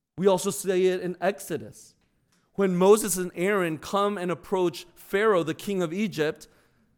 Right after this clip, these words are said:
they perform all of these signs and wonders, right? The ten plagues.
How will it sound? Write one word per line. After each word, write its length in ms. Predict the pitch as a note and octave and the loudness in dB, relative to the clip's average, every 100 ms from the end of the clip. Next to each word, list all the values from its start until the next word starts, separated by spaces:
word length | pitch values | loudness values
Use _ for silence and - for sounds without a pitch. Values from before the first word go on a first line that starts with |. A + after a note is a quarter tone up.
| _ _ _ _ | _ _ _ _
they 300 | G3+ G#3 F#3+ - - - | 0 0 -2 -8 -20 2
perform 440 | F#3+ F3+ G3+ G#3 | 2 4 2 2
all 300 | E3+ F3+ G3 | 2 0 2
of 80 | G#3 | 2
these 160 | G3 F#3 | 0 -2
signs 500 | - F#3 F#3 D#3 D#3 | -2 -2 -4 -6 -6
and 140 | D#3+ | -4
wonders, 320 | E3 E3 C3+ | -4 -4 -4
right? 220 | D3 E3+ F3+ | -2 -2 -4
The 80 | |
ten 320 | D#3+ - F#3 F3+ | -10 -6 -6 -6
plagues. 540 | - F#3+ C3 G2+ - | -2 0 0 -4 -20